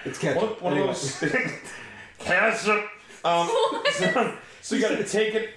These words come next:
Speaker 2: so you had to take it out of that and place it on the table without it being heard. So, like, ev-, he did everything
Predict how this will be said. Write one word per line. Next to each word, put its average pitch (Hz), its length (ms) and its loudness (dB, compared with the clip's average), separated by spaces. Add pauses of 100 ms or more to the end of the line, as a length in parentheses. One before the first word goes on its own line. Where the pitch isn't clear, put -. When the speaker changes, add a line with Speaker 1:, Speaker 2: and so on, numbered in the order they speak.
Speaker 2:
so - 160 -8
you 175 100 2
had 185 140 2
to 156 140 -2
take 202 360 0
it 214 160 0
out 165 240 4
of 165 140 0
that 156 300 2
and 123 100 -16
place 180 380 -2
it 165 60 -2
on 156 120 2
the 143 80 -6
table 156 340 2
without 151 520 -2
it 156 200 -2
being 135 260 0
heard. 120 580 0 (300)
So, - 160 -2
like, 170 220 0
ev-, 160 260 -2
he 160 180 -6
did 196 180 2
everything 156 680 -2